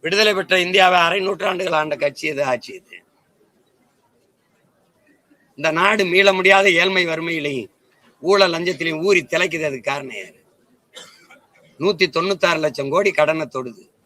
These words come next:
இதுக்கு யாரு பொறுப்பு இருக்கணும்? கடன் வளர்ச்சியே ஒரு நாட்டின் வளர்ச்சி, ஜி டி பி ஆறுது, எங்கிட்டு ஏறுது? நாட்டின் வளர்ச்சின்னு கடன் வளர்ச்சியை கட்டமைக்கிறீங்க நீங்க.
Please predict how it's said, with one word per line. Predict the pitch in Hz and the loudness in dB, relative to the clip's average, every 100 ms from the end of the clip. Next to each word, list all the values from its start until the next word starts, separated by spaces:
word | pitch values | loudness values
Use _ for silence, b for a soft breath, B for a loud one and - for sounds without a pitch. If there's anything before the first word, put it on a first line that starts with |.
| _ | _
இதுக்கு | 139 143 | -10 -2
யாரு | 170 175 | -2 -2
பொறுப்பு | 151 156 147 | -6 -8 -8
இருக்கணும்? | 131 101 92 85 _ _ _ _ _ _ | -14 -14 -20 -20 _ _ _ _ _ _
கடன் | 151 170 202 | -4 -2 -2
வளர்ச்சியே | 196 185 156 190 214 | 0 -2 -2 -2 0
ஒரு | 185 | -2
நாட்டின் | 160 180 165 165 | -4 -6 -6 -6
வளர்ச்சி, | 156 156 - | -4 -6 -10
ஜி | 139 208 | -8 -6
டி | 220 196 | -6 -8
பி | 170 | -6
ஆறுது, | 180 175 151 180 | -4 -6 -6 -8
எங்கிட்டு | 226 214 | -8 -8
ஏறுது? | 180 123 127 123 _ _ _ _ _ _ _ _ _ _ _ _ _ 117 | -10 -10 -20 -20 _ _ _ _ _ _ _ _ _ _ _ _ _ -8
நாட்டின் | 131 202 196 196 165 | -2 -2 0 0 2
வளர்ச்சின்னு | 156 170 156 156 185 | 0 -2 -8 -10 -8
கடன் | 147 175 190 | -6 -4 -2
வளர்ச்சியை | 180 165 175 165 | -4 -6 -8 -6
கட்டமைக்கிறீங்க | 123 147 139 117 98 92 | -4 -4 -6 -14 -18 -18
நீங்க. | 92 87 85 | -18 -20 -20